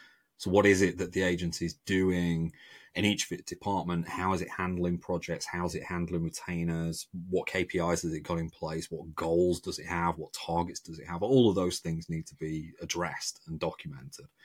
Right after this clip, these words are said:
because then you can work out where you've got time to value or quick win on process. For example,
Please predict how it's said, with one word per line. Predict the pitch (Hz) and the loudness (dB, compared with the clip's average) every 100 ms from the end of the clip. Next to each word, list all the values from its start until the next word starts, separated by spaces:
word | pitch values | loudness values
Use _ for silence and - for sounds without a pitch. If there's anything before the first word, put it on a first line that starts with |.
| - - - - | -16 -14 -16 -4
because | 95 101 - | 0 2 8
then | 110 107 | 8 8
you | 95 | 6
can | - 90 | 2 2
work | 95 92 - | 4 2 0
out | 87 87 | -2 -2
where | 90 90 | 0 2
you've | 82 87 82 | 2 -2 -4
got | - 87 85 _ _ | 0 0 0 _ _
time | - 98 87 | -2 0 0
to | |
value | 87 82 87 98 | -2 0 2 2
or | 101 92 | 2 2
quick | - 87 - 80 | 0 -4 -2 -2
win | 90 135 139 _ _ _ - | 0 -2 -4 _ _ _ -4
on | 110 | 0
process. | - 123 127 - 131 131 - - | 4 6 4 0 -4 -6 -10 -6
For | - 98 | 0 2
example, | 92 85 95 98 95 - 95 | 2 0 2 2 0 4 4